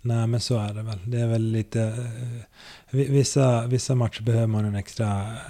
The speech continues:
eh, kopp kaffe eller lite koffein för att komma igång. Eh, men det gäller ju någonstans, alltså, när man är på den här nivån och ska vara professionell, att man får hitta vägar, eh,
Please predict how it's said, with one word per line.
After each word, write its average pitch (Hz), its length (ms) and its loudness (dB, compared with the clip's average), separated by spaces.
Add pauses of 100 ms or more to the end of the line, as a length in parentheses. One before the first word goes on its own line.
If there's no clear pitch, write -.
eh, 104 180 -2
kopp - 220 -4
kaffe 113 320 0
eller 101 240 2
lite 101 280 -2
koffein 104 440 0
för 101 140 -4
att - 320 -10 (340)
komma 110 300 2
igång. 104 240 4 (220)
Eh, 98 640 -2 (1500)
men 117 160 0
det 113 80 4
gäller 120 320 6
ju 104 220 2 (100)
någonstans, 107 640 -2
alltså, 98 200 -4
när 101 120 -2
man 101 180 0
är 110 120 0
på - 140 -4
den 98 100 0
här 95 100 0
nivån 98 380 0
och 98 260 -6
ska - 160 -4
vara 101 120 2
professionell, 101 680 0
att 92 100 -4
man 101 120 -2
får 101 140 -2
hitta 98 340 -2
vägar, 92 440 0 (680)
eh, 98 480 -6